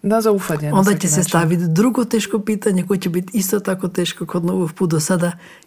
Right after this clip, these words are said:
Speaker 2: Ki jezik?
Speaker 1: <laughs> Nebole saku varijantu. <laughs> Na izbor. Ehm, Da, ali mislim, e,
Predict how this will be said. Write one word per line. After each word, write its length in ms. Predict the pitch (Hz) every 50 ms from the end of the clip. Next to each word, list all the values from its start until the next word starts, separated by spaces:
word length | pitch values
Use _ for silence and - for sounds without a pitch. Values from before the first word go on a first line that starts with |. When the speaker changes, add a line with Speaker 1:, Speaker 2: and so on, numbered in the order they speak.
| _ -
Speaker 2:
Ki 320 | - - 185 220 247 240 202
jezik? 640 | 151 147 151 135 139 151 151 151 147 151 - - - - - - - - - - 208 190 - - - 208 - - - 226
Speaker 1:
<laughs> 960 | - - - - _ _ _ - - - - - - - - - - - -
Nebole 440 | 185 165 160 165 165 170 165 165 156
saku 300 | - 175 170 170 - 170
varijantu. 560 | 170 160 165 160 160 160 160 175 - - 170 - - - - - - - - - - - - - - - - - - - - - - - - - - - - - 254 196 - -
<laughs> 2000 | - - - - - - - - 220 - - - - - - 269 - - - - - - - _ _ - - - - - - - - - - - - - - -
Na 160 | 180 185 175 175
izbor. 340 | 185 180 170 165 160 160 160 - - - - - - - - - - - - - _ - -
Ehm, 440 | 196 196 190 190 190 196 196 196 190 185 - - - - _ _ _ _ _ _ _ _ _ _ _ _ _ _ - - - - - _ _ _ _ _ _ - 202
Da, 80 | 214 220
ali 220 | 208 202 190 196
mislim, 400 | 196 202 196 - - 196 185 185 185 185 165 110
e, 120 | 92 -